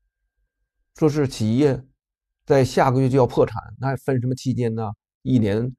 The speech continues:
嗯，以什么为单位？没有这个必要，所以这个也是对的。这个题目呢，全部都是正确的。那第三节会计信息质量要求，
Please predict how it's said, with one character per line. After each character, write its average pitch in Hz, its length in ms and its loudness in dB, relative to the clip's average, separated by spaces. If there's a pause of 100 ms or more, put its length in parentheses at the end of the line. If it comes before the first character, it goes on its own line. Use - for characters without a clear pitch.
(420)
嗯， 110 340 -2
以 107 160 -4
什 113 160 -4
么 123 60 2
为 120 120 0
单 123 220 -2
位？ 120 160 -4
没 104 120 -4
有 123 60 -4
这 - 60 -8
个 117 80 -4
必 123 120 -4
要， 101 220 -8 (440)
所 117 120 0
以 113 40 4
这 120 160 4
个 113 100 2
也 87 140 0
是 87 120 -2
对 147 200 4
的。 - 80 -10 (880)
这 185 100 8
个 156 60 6
题 127 160 -2
目 143 140 4
呢， 127 220 2 (120)
全 110 260 0
部 135 100 0
都 110 140 0
是 107 80 -6
正 107 180 -2
确 - 120 -10
的。 - 80 -14 (2000)
那 175 140 6
第 170 320 2
三 160 320 2
节 117 220 4
会 143 280 0
计 117 160 -2
信 120 220 -4
息 - 160 -6
质 131 160 -6
量 110 220 -2
要 117 180 2
求， - 220 -14